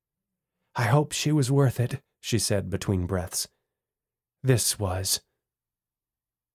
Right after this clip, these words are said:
All Greg could do was watch as Heather put her foot on the boulder and pushed it off the edge. It rolled,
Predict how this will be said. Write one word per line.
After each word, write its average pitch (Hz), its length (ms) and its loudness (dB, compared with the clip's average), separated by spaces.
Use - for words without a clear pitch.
All 113 140 4
Greg 101 260 4
could 104 120 -2
do 104 220 0
was 90 240 -2
watch 90 600 -6
as 87 220 -10
Heather 101 220 -4
put 120 200 -4
her 110 80 -2
foot 151 200 0
on 139 120 6
the 123 40 6
boulder 92 480 -2
and 104 120 -6
pushed - 260 -4
it 95 80 -4
off 87 160 -6
the 98 160 -4
edge. 98 300 -10
It 104 100 2
rolled, 101 440 4